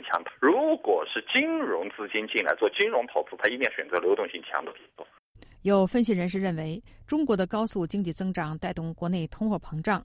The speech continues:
Speaker 2: 连续两年加速上涨。彭博新闻社专栏评论员威廉·佩塞克在十月二十五号的文章中说，今后两年是中国控制经济过热成败的关键期。文章认为，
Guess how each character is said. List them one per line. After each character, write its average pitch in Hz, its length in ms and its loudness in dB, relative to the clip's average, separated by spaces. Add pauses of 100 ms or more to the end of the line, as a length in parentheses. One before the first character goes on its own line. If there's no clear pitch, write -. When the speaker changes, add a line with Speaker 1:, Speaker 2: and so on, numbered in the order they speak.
Speaker 2:
连 180 160 0
续 185 160 0
两 156 260 -2
年 165 300 -6
加 214 200 0
速 202 140 -4
上 160 220 -4
涨。 160 220 -6 (720)
彭 214 140 4
博 220 100 6
新 208 160 2
闻 208 80 4
社 196 260 2
专 208 220 -2
栏 175 280 -2
评 170 180 -6
论 180 100 0
员 156 240 -2 (120)
威 220 100 0
廉· 175 320 0
佩 - 140 0
塞 170 160 0
克 196 280 -2 (320)
在 214 240 4
十 208 200 0
月 220 100 4
二 233 180 2
十 226 120 -4
五 196 100 -8
号 175 220 -2
的 160 80 -2
文 165 160 -4
章 196 180 0
中 170 160 -4
说， 160 260 -6 (460)
今 311 180 2
后 277 140 2
两 175 200 0
年 160 220 -4
是 196 280 2
中 247 140 -4
国 208 120 0
控 202 260 0
制 175 160 0
经 240 200 0
济 233 100 -2
过 220 180 0
热 214 200 2
成 160 320 -8
败 196 160 2
的 151 120 -6
关 208 220 0
键 170 160 -4
期。 160 260 -6 (260)
文 185 140 -2
章 190 160 0
认 175 140 -2
为， 156 180 -4